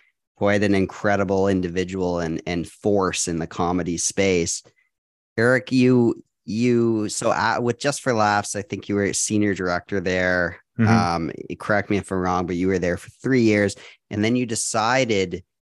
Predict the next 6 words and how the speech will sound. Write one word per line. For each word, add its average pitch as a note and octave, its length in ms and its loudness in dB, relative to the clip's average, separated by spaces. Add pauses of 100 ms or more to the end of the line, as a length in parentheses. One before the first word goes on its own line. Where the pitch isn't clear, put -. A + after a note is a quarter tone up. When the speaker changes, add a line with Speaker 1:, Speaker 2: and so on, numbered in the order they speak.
(160)
Speaker 1:
you're G#2 300 2
gonna A#2+ 180 2
move A2 320 2
to G#2+ 100 -2
Vancouver. F2 920 -4 (160)
And F#2+ 600 2